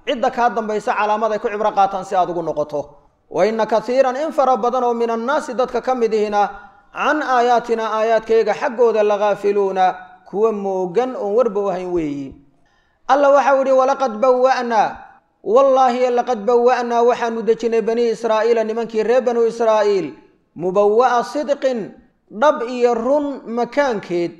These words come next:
Yacni meel la dego oo dhab ah, oo run ah. Waxaa looga jeedaa mubawwa'a sidqin. Jalaalaynku waxa uu odhanayaa, "Ay manzila karaamatin." Waana ardu Shaam wa Misra. Dhul karaamo iyo sharaf loo wanaagsan baanu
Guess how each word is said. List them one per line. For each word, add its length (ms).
Yacni 300
meel 360
la 120
dego 280
oo 220
dhab 260
ah, 180
oo 140
run 320
ah. 160
Waxaa 180
looga 280
jeedaa 320
mubawwa'a 560
sidqin. 520
Jalaalaynku 440
waxa 200
uu 100
odhanayaa, 500
"Ay 160
manzila 640
karaamatin." 760
Waana 280
ardu 280
Shaam 400
wa 120
Misra. 380
Dhul 240
karaamo 540
iyo 240
sharaf 340
loo 240
wanaagsan 400
baanu 300